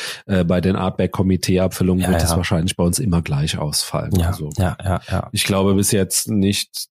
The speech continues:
Speaker 1: äh, daran, dass es irgendwann mal eine Komitee-Abfüllung geben wird, wo ich sagen würde, ey, der ist die Kohle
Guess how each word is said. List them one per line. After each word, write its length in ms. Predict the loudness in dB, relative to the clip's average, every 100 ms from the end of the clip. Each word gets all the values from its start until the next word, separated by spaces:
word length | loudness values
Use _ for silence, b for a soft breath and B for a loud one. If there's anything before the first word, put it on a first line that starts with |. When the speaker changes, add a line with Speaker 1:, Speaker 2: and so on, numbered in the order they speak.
| -14
Speaker 1:
äh, 300 | -12 -10 -10
daran, 600 | -4 -2 0 0 2 2
dass 260 | 2 0 0
es 140 | -2
irgendwann 600 | 0 4 4 2 2 4
mal 260 | 4 2 -2
eine 260 | 0 0 2
Komitee-Abfüllung 880 | 0 0 0 2 2 0 -2 -2 -2
geben 400 | -4 -2 -2 -2
wird, 160 | -4 -4
wo 60 |
ich 120 | -6
sagen 360 | -2 0 0 -2
würde, 300 | -4 -6 -8
ey, 240 | -8 -8 -6
der 240 | -6 -4
ist 320 | -2 -2 -4 -4
die 100 | -6
Kohle 600 | -4 0 2 4 4 2